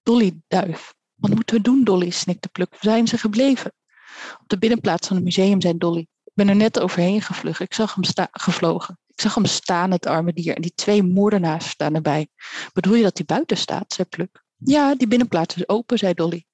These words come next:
"Er is geen dak. Als de krullevaar kon vliegen, zou hij makkelijk kunnen ontsnappen." De poort ging weer open en Lisebetje kwam naar buiten.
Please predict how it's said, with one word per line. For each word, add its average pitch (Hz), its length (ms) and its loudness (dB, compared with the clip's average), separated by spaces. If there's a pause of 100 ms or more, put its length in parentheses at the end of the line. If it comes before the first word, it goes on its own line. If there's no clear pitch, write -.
(300)
"Er 190 100 -2
is 185 120 0
geen 262 260 2
dak. 196 380 -2
Als 175 140 -4
de - 80 -6
krullevaar 226 440 0
kon 165 200 -6
vliegen, 254 340 -2
zou 175 140 0
hij 170 100 -2
makkelijk 202 440 -2
kunnen 170 200 -4
ontsnappen." - 580 -6 (840)
De - 100 -6
poort 254 280 2
ging 202 160 0
weer 180 160 2
open 233 280 2
en 180 60 0
Lisebetje 180 480 -2
kwam 175 180 -4
naar 165 120 -2
buiten. 170 400 -6